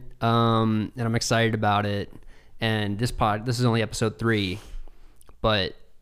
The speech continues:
there's been an annual amount of research that has gone into this.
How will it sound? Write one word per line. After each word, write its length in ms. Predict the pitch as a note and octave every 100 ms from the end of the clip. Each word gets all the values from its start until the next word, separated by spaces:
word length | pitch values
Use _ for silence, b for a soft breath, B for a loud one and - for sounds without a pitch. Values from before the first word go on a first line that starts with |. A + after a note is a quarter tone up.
| - - - _ - - - -
there's 220 | C#3 B2
been 200 | A2+ A#2
an 140 | G#2 E2+
annual 400 | A2 A2 G#2 G2+
amount 260 | G2+ G2
of 120 | G2
research 380 | A2 G#2+ G2+ -
that 120 | G#2+
has 120 | G2+ A2
gone 220 | G#2 G#2
into 220 | A2 A#2+
this. 420 | C#3 D3+ - -